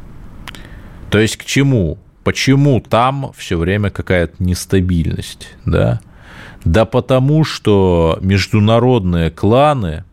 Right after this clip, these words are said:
сражаются за контроль над зонами Ковчега, потому что это буквально, э, твоя жизнь или смерть от того, окажешься ли ты в безопасном месте, э, в период вот этих вот, э, глобальных мировых климатических потрясений или нет.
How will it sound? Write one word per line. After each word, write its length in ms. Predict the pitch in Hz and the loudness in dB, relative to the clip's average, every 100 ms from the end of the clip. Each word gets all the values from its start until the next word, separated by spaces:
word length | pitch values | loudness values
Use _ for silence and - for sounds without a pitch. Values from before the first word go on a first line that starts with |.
| _ _ - - - - | _ _ -20 -20 -20 -18
сражаются 1080 | - - 104 107 104 110 139 151 135 - 92 | -8 -2 0 2 0 2 2 2 0 -4 -6
за 160 | 82 92 | -4 -4
контроль 680 | - 98 92 104 120 135 117 | -2 -2 0 2 2 2 2
над 220 | 101 80 | 0 -2
зонами 520 | 82 101 113 107 101 | 0 2 2 2 0
Ковчега, 1040 | - 101 - - - 98 78 71 - - - - | 0 -2 -2 -6 -2 2 2 -2 -8 -10 -16 -8
потому 360 | 87 90 95 101 | -4 0 2 2
что 180 | - | 2
это 160 | 117 107 | 0 0
буквально, 880 | 87 104 110 131 143 127 110 92 82 - - - _ | -2 -2 2 2 2 2 0 0 -4 -12 -20 -20 _
э, 320 | - - 87 87 - | -10 -6 -6 -4 0
твоя 380 | 98 107 123 | 2 4 2
жизнь 380 | 98 107 127 101 | 2 2 2 2
или 180 | 104 101 | 0 0
смерть 560 | - 110 98 82 - 87 | -2 -2 0 0 -2 -10
от 140 | - | -6
того, 380 | 85 87 90 82 | -2 2 2 2
окажешься 540 | 80 92 85 78 - | 2 0 0 -2 -2
ли 120 | 85 | -2
ты 140 | 82 87 | 0 0
в 60 | |
безопасном 720 | 78 87 98 101 151 156 98 85 | 0 2 2 2 0 -2 -6 -4
месте, 560 | 85 80 - 85 87 - - - - - - - - - | -2 -2 -6 -10 -10 -12 -20 -20 -20 -20 -20 -20 -20 -8
э, 80 | - | -6
в 140 | - - | -6 0
период 600 | 101 98 95 87 78 - | 2 4 4 2 0 -2
вот 300 | 78 80 80 | 0 0 0
этих 320 | 80 80 - | -2 -4 -2
вот, 220 | 80 78 - | -2 -2 0
э, 160 | 78 | 0
глобальных 720 | 78 85 90 90 85 80 76 - | 2 2 2 2 0 -2 -6 -4
мировых 440 | 82 85 82 80 | -2 2 0 -2
климатических 800 | - 82 80 76 78 - - - | -2 0 0 0 -2 -4 -8 -10
потрясений 720 | - - 85 80 85 76 80 82 | -10 -2 -2 0 0 0 0 0
или 220 | 85 87 | 2 2
нет. 300 | 82 76 | 2 0